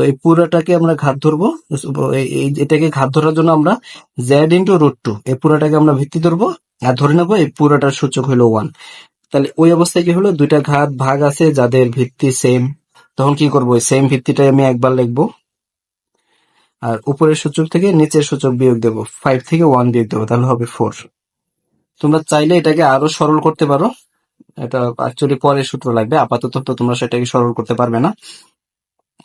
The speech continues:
তো আপাতত আমার উদ্দেশ্য একটাই, আমি তোমাদেরকে এই সূত্রের ব্যবহারটা দেখালাম, রাইট? এখানে দেখালাম। আমি আরো কিছু প্রবলেম সলভ করবো আজকে তোমাদের সাথে।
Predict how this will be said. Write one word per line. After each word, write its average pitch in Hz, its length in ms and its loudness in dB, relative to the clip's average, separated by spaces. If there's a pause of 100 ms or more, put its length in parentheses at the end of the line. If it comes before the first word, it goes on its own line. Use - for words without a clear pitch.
(440)
তো 127 80 -4 (240)
আপাতত 160 380 -2
আমার 151 160 2
উদ্দেশ্য 160 220 -2 (120)
একটাই, 214 280 -2 (280)
আমি 131 180 -2
তোমাদেরকে 135 380 -2 (680)
এই 165 80 4 (100)
সূত্রের 147 460 0 (880)
ব্যবহারটা 127 480 -2
দেখালাম, 107 320 -6
রাইট? 202 160 -4 (200)
এখানে 117 260 -8
দেখালাম। 110 280 -14 (1500)
আমি 135 140 -8 (360)
আরো 139 300 0 (140)
কিছু 147 200 -6 (100)
প্রবলেম 127 340 0
সলভ 117 240 -6
করবো 113 240 -6
আজকে - 300 -18
তোমাদের 113 320 -6
সাথে। 123 200 -6